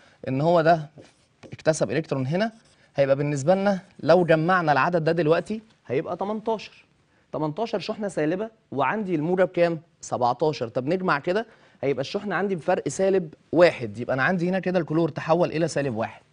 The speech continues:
اذا العمليه دي بالنسبه لك هي عمليه اختزال. ده شرح مبسط جدًا لاكسده واختزال. طب انا في الاسئله بالنسبه لنا طبعًا بتبقى بشكل اكبر، يعني ناخد مثلًا ان في معادله يتحول فيها،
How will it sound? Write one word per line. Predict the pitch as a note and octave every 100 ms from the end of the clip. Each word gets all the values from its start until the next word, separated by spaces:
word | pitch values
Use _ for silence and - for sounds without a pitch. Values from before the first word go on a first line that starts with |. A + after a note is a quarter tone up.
| _ _ _ -
اذا | D#3+ E3+
العمليه | E3 E3 G3+
دي | A3
بالنسبه | A3 F#3+ C3+ F3
لك | F#3
هي | D3+
عمليه | A#2+ B2+ D#3 -
اختزال. | - C#3+ A#2+ A2+ F#2 A#2
ده | F3 G3+
شرح | G3+ G3+ -
مبسط | D3+ C3+ F3+ - C#3+
جدًا | E3 E3+
لاكسده | D3+ A2+ - D3
واختزال. | E3 G3+ F#3+ F#3+ - _ _ _ - - _ -
طب | C3 - D#3
انا | A3 A3
في | A3 A#3 F#3
الاسئله | C3+ A2+ B2+ - F#3
بالنسبه | E3 C3+ A2+
لنا | E3
طبعًا | D#3+ F3+
بتبقى | D#3 C3
بشكل | F3+ F3
اكبر، | E3 C3 G#2+
يعني | G2+ G#2+
ناخد | C3 D#3+ E3+
مثلًا | F3 F#3+ A3 - _ _ _ _ _ _ - -
ان | D#3+ E3+
في | G#3
معادله | G#3+ D3+ E3 B2
يتحول | A#2 - F#3 G3+ E3+
فيها، | E3+ D3 G2+